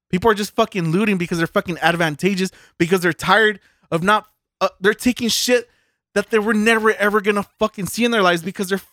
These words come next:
fucking handcuffed to a fucking nine to fucking five job making twelve dollars a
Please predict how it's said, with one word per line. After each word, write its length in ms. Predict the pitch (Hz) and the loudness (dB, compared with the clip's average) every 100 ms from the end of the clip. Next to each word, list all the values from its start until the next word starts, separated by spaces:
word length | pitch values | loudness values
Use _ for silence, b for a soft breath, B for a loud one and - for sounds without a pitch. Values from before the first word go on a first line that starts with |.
| _ | _
fucking 420 | 220 220 233 196 - _ _ _ _ _ _ _ _ _ _ _ _ _ - | -2 -2 -4 -8 -8 _ _ _ _ _ _ _ _ _ _ _ _ _ -4
handcuffed 680 | - 196 233 226 196 165 - | 0 2 2 0 -2 -2 0
to 80 | |
a 60 | 170 | -2
fucking 420 | - 214 - 180 | 0 -4 -2 -2
nine 180 | 185 214 | 0 0
to 40 | 202 | -2
fucking 420 | - 220 - 165 - _ | -2 -2 -2 -8 -10 _
five 320 | 202 214 170 | 2 2 0
job 260 | 139 196 208 | -2 0 0
making 260 | 196 196 185 | -2 -8 -6
twelve 240 | 208 185 | -2 0
dollars 280 | 208 208 | 0 0
a 60 | 185 | -2